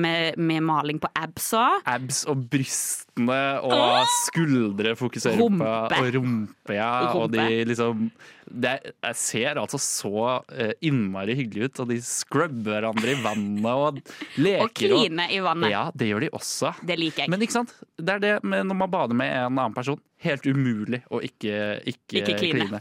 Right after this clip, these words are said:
Speaker 2: Ja.
Speaker 1: Ja. Og, eh, de har en, eh, samtale der, eh, de snakker litt om det valget som, eh, Sara har, eh, gjort. Så tar, eh, Sara opp en liten greie da,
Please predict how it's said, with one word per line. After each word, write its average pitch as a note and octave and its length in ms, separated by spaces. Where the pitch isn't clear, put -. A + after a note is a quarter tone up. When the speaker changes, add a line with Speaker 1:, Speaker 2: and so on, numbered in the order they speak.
Speaker 2:
Ja. A#2+ 100
Speaker 1:
Ja. F#3 140
Og, C4+ 340
eh, C4 160
de D#4 80
har C#4+ 240
en, B3+ 320
eh, B3+ 100
samtale F#3+ 440
der, E3+ 240
eh, D#3+ 260
de D#3+ 140
snakker E3+ 260
litt D#3+ 160
om D#3+ 80
det D#3 120
valget D3+ 420
som, D#3 300
eh, D3+ 120
Sara D3+ 340
har, D#3 300
eh, D#3 380
gjort. - 380
Så - 200
tar, A3 360
eh, F#3+ 180
Sara F#3+ 340
opp - 240
en G#3 100
liten E3+ 220
greie D#3 200
da, G#3 140